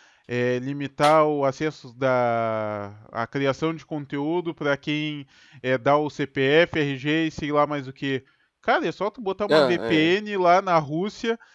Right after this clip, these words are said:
Speaker 1: e tu vai compartilhar o conteúdo de qualquer forma. É um conhecimento técnico que na, na mentalidade deles, eles ainda não sabem como funciona.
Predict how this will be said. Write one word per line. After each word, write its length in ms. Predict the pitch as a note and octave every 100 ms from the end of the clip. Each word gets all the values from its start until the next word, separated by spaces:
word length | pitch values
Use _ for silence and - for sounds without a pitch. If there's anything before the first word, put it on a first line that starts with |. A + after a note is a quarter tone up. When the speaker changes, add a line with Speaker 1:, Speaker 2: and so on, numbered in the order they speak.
| _ _
Speaker 1:
e 260 | D#3+ E3+ F3
tu 140 | F3
vai 340 | E3+ F3+ F#3 F#3
compartilhar 600 | - F3 F#3 E3+ F3 F3+
o 60 |
conteúdo 460 | F#3 F3+ F3+ F3 E3+
de 100 | -
qualquer 320 | F#3 F3+ F#3+
forma. 480 | - D#4+ D#4 C#3 G#2+ -
É 120 | C3+
um 100 | C#3+
conhecimento 680 | E3+ D#3+ E3+ F3 F#3 G#3 G3+
técnico 680 | - F3+ G3 A3 G#3+ A3
que 260 | - G3+ F#3 _ -
na, 420 | E3+ E3 D#3 D3 - - - _ _ _ _
na 160 | D3+ D#3
mentalidade 720 | E3+ E3+ F3 D3+ F3 G3+ F3
deles, 280 | F3+ F#3 F#3+
eles 160 | F#3
ainda 240 | F#3+ F#3+ F#3
não 160 | F#3
sabem 340 | F3+ G3 F#3+ F3
como 220 | D3 C#3
funciona. 600 | D3 C3+ C#3+ B2 A2+